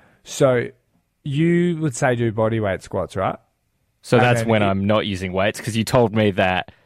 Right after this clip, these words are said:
Speaker 2: squats involves a device. No
Speaker 1: Yes.
Speaker 2: squats, you s-, call it something else.
Speaker 1: Yeah, you call it body weight squats. Okay, now say you're doing a body weight squat.
Speaker 2: Yeah.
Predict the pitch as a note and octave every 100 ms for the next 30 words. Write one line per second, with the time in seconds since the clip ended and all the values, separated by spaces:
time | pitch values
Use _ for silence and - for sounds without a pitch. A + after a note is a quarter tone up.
0 | _ - - D#3 D3 A#2+ - D3 A#2+ A2
1 | C3 C#3 D3 C3 - D#3+ D#3 C3 D#3 G3
2 | A#3+ - - _ B2+ C#3+ D#3 E3+ - C#3
3 | A#2 A#2 - B2 - - - C3+ B2 A#2+
4 | B2+ F#2+ A#2 G2+ D2 - - _ F#3 D#3
5 | B2 C#3 C3+ C3 B2 A#2 G2 - A2 -
6 | - D#3 D#3+ C#3 D#3 C3+ A#2+ D#3+ D#3 D3
7 | D#3 C3+ C#3 C3+ B2 A2+ - A#2+ F#2+ -
8 | - -